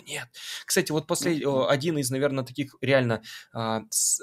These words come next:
Speaker 1: в-, как сказать, тайтлов, который забайтит многих на картинку, это будет Hellblade.
Speaker 2: Мгм.
Speaker 1: Графон будет потрясающий, но
Speaker 2: Мгм,
Speaker 1: сама игра,
Speaker 2: мгм,
Speaker 1: она будет
Speaker 2: мгм.
Speaker 1: как, наверное, такая, знаешь,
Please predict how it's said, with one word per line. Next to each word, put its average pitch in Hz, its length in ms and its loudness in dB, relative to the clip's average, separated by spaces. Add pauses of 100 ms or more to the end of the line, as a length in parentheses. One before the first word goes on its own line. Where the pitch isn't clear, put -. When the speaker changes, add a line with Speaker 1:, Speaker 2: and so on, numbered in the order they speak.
Speaker 1:
в-, 127 440 -10
как 120 160 -2
сказать, 123 300 -2
тайтлов, 151 400 2
который 131 320 -2
забайтит 123 420 -2
многих 156 440 -6 (360)
на 123 120 0
картинку, 117 640 -6
это 170 160 -4
будет 113 240 0 (100)
Hellblade. 110 360 -2
Speaker 2:
Мгм. - 120 -20
Speaker 1:
Графон 147 420 0
будет 120 240 -2
потрясающий, - 640 -6
но 123 80 0
Speaker 2:
Мгм, - 20 2
Speaker 1:
сама 156 260 2
игра, 254 200 2
Speaker 2:
мгм, - 20 -2
Speaker 1:
она 127 140 2
будет 123 220 -2
Speaker 2:
мгм. - 20 -12
Speaker 1:
как, - 200 -6
наверное, 117 320 -2
такая, 104 260 -2
знаешь, 120 200 -2